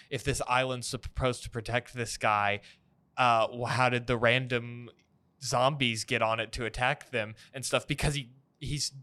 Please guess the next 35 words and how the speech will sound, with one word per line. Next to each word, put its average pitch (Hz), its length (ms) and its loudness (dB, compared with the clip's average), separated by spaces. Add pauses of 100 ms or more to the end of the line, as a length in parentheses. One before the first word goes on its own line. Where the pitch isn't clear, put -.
(460)
uh, 123 420 4 (100)
insulting 143 520 -2
every 139 220 -2
part 131 180 -2
of 117 60 -8
the 113 60 -10
story, 127 340 -2
but 117 100 -6
he 113 60 -6
can't 127 220 -2
even 117 160 -8
pay 120 160 -2
attention 120 340 -8
to 113 80 -6
one 110 180 -6
character 110 300 -8
specifically 117 580 -12
going, 110 240 -4
"We're 160 140 4
going 170 360 4
to 139 160 -4
a 123 40 -2
castle 160 400 0
that's 120 240 0
not 151 320 6
on 143 220 4
this 147 180 0
floating 147 400 2
island. 139 480 2 (220)
We 143 160 2
are 143 180 6
off 165 240 4
the 143 120 4
island 139 420 2
now." 98 260 -2